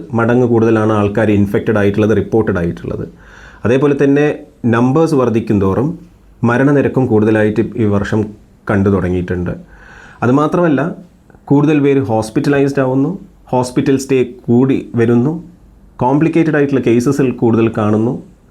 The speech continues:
അതേപോലെ തന്നെ അക്യൂട്ട് ലിവർ ഫെയിലിയർ എന്ന് പറയുന്ന ജീവൻ അപകടപ്പെടുത്തുന്ന ഒരു, ആ, അവസ്ഥയും കൂടുതലായിട്ട് ഈ വർഷം കണ്ടുവരുന്നു.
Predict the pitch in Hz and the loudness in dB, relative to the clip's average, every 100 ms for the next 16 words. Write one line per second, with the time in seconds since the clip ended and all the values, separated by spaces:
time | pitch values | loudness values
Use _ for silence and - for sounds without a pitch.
0 | - - 123 160 160 160 147 151 143 147 | -20 -6 -2 0 2 0 0 0 2 2
1 | 143 131 127 165 143 139 135 135 131 127 | 0 -2 0 0 2 2 0 0 0 2
2 | 127 - 127 131 123 110 117 104 98 131 | 0 0 2 2 0 2 2 2 0 -2
3 | 175 - - - 110 127 135 131 - 120 | -6 -16 -20 -6 0 2 2 0 0 0
4 | 123 127 127 123 120 123 120 120 104 - | 2 0 0 -2 0 2 4 2 0 -6
5 | - 113 110 110 107 - 117 117 113 107 | -8 -4 -2 -2 -2 0 0 2 2 2
6 | 110 110 107 117 104 104 - 107 98 92 | 2 2 0 0 2 0 0 -2 -2 0
7 | 92 87 92 | 0 -2 -4